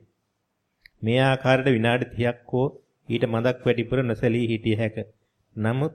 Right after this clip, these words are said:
වරහන් ඇතුලේ නමුත් යම් කිසිවකට හේතු වී නොසිටියහොත් ඊතරම් වේලාවක් සිටිය නොහැක. ශරීරයේ ලිහිල්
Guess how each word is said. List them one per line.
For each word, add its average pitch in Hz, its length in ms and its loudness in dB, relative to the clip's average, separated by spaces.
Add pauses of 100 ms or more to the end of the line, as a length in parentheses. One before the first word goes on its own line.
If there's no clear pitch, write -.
(120)
වරහන් 113 340 -2
ඇතුලේ 117 280 0
නමුත් 127 360 0
යම් 117 200 0
කිසිවකට 120 560 -2 (540)
හේතු 123 300 -2
වී 139 140 4
නොසිටියහොත් 127 760 2 (260)
ඊතරම් 120 400 -2
වේලාවක් 123 420 2
සිටිය 123 300 -2
නොහැක. 110 320 -4 (720)
ශරීරයේ 139 580 2
ලිහිල් 123 320 2